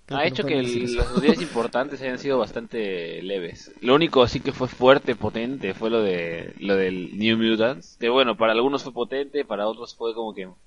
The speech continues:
Speaker 2: bueno, al menos algo. Bueno, para mí fue
Speaker 1: Para mí
Speaker 2: potente,
Speaker 1: fue,
Speaker 2: yo me emocioné mucho.
Speaker 1: para mí fue
Speaker 2: Yo me emocioné
Speaker 1: al menos
Speaker 2: muchísimo.
Speaker 1: algo.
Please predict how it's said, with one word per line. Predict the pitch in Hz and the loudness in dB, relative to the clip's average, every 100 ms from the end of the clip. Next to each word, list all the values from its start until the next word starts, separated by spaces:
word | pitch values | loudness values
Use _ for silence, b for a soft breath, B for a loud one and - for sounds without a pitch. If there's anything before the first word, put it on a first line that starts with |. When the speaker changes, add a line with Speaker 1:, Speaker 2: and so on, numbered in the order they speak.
| - | -18
Speaker 2:
bueno, | 98 107 107 - _ _ | -12 -12 -14 -20 _ _
al | 92 98 | -18 -12
menos | 113 110 - | -10 -10 -6
algo. | 107 104 123 - _ - - - - - | -8 -8 -14 -20 _ -20 -20 -20 -20 -6
Bueno, | 127 117 | -2 0
para | 117 | 0
mí | 180 | 0
fue | 160 | 0
Speaker 1:
Para | 135 | 2
mí | 170 240 | 2 0
Speaker 2:
potente, | - | 2
Speaker 1:
fue, | 202 | 2
Speaker 2:
yo | 208 | 2
me | |
emocioné | 117 101 101 101 | -2 -14 -16 -18
mucho. | 107 107 | -6 2
Speaker 1:
para | 147 156 | 4 4
mí | 185 196 | 0 -2
fue | 185 185 | 0 2
Speaker 2:
Yo | |
me | 131 | 2
emocioné | 123 143 | 2 0
Speaker 1:
al | 143 | 0
menos | 156 165 - | 2 2 0
Speaker 2:
muchísimo. | 143 | -2
Speaker 1:
algo. | 135 120 92 | -2 -2 -6